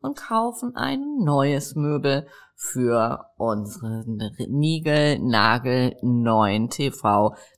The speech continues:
inklusive der neuen Soundanlage. Was ist passiert? Bisher passte alles zusammen.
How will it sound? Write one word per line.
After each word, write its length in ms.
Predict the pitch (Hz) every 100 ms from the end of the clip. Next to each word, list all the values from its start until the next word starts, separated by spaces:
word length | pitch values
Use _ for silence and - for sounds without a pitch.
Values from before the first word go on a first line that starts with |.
| _
inklusive 800 | 147 151 139 127 113 127 120 127
der 240 | - 131
neuen 560 | 143 147 156 170 196 233
Soundanlage. 1300 | - - - 98 101 - 90 85 - 71 - - 127 _ _ _ _ _ _ _ _
Was 200 | 120 123
ist 140 | 160
passiert? 640 | - 180 - 185 - - - _ _ _ _ _ _ _ _ _ _ _ -
Bisher 480 | 247 - 277 254 -
passte 640 | - 147 160 156 - 185 -
alles 420 | 117 120 113 -
zusammen. 540 | - 147 123 - -